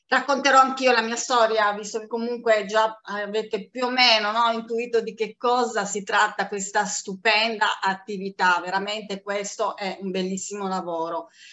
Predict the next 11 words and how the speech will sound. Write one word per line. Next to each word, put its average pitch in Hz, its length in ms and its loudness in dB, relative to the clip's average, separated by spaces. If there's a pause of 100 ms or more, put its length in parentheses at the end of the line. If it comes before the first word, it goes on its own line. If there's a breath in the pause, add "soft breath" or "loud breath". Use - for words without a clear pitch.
(180 loud breath)
A 196 120 0
me 233 200 4
ha 254 60 6
salvato 214 440 2
veramente 220 480 0
la 202 140 2
vita, 202 460 0
ma 202 200 -2
per 185 160 -8
quale 202 220 -2
motivo? 180 640 -2